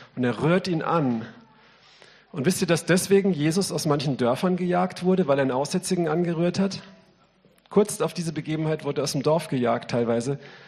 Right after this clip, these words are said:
weil man Angst vor ihm hatte, dass er jetzt ansteckend ist. Ich möchte gar nicht auf diese Diskussion eingehen, sondern mir geht es um Gott. Axel hat das neulich so wunderbar auf der Straße gesagt.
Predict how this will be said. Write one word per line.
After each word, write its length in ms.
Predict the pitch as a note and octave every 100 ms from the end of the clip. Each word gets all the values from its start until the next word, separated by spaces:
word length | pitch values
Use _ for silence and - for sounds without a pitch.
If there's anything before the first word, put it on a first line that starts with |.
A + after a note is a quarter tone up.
| - - _ -
weil 200 | C3+ D3
man 160 | D3
Angst 300 | D3 A3+ -
vor 100 | F#3
ihm 120 | E3 C#3+
hatte, 180 | C#3+
dass 180 | C#3+ C#3
er 180 | C#3 C3+
jetzt 180 | C3+ C#3
ansteckend 480 | F#3 - C#3+ B2+ F2+
ist. 240 | - - - - - - - - - - - - - _ _ _ -
Ich 80 |
möchte 240 | D3 F3+ F3
gar 160 | E3
nicht 160 | E3+ D3+
auf 80 | -
diese 220 | D#3 C#3+
Diskussion 560 | C3 - B2+ - A#2+ A2
eingehen, 460 | A#2 A2 A2 A2
sondern 180 | B2 C3+
mir 60 | D3
geht 180 | F3+
es 120 | E3+ E3
um 120 | C3
Gott. 280 | C3+ C#3+ - - - _ _ -
Axel 300 | D3+ - D#3+
hat 100 | D3
das 140 | C#3+
neulich 340 | D3 C#3+ C#3 -
so 140 | C#3
wunderbar 280 | D#3+ D3+ C#3
auf 100 | C#3
der 100 | C3+
Straße 380 | - C3+ C#3+ B2+
gesagt. 460 | B2 B2 B2 -